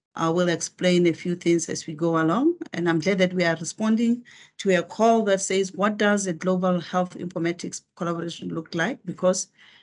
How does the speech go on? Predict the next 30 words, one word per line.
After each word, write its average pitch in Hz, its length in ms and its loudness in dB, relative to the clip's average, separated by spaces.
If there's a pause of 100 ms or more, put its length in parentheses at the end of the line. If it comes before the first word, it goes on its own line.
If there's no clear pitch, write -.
(180)
um, 170 500 2
we 170 200 2
are 170 120 4
currently, 190 840 0 (360)
uh, 165 220 -4
engaging 175 840 2
on, 165 580 -2
um, 160 400 -2
a 160 80 -6
global 170 340 0
health 156 240 -4
informatics 156 460 -6
pro-, 160 240 -4 (320)
which 175 240 -2
is 175 160 -2
a 160 80 0
collaboration 160 600 -2
between 156 380 -4
the 156 80 -2
University 156 540 -4
of 151 260 -4
Botswana, 226 640 2 (400)
Department 180 460 0
of - 120 -8
Computer 165 360 -6
Science, 165 540 0
and 160 200 -2
the 156 60 -6
Children's 165 480 -2
Hospital 151 680 -8